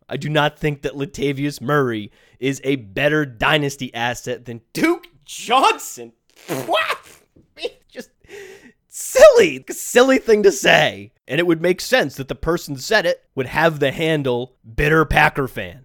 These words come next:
because he is quite clearly bitter. My question is,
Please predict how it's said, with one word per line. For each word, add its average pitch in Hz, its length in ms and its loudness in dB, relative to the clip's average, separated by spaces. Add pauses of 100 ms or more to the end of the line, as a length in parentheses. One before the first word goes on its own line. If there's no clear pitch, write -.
(140)
because 139 400 -4
he 156 240 -2
is 151 120 -2
quite 160 320 -4
clearly 151 480 -4
bitter. 113 480 -10 (140)
My 165 140 2
question 139 440 -2
is, 104 360 -10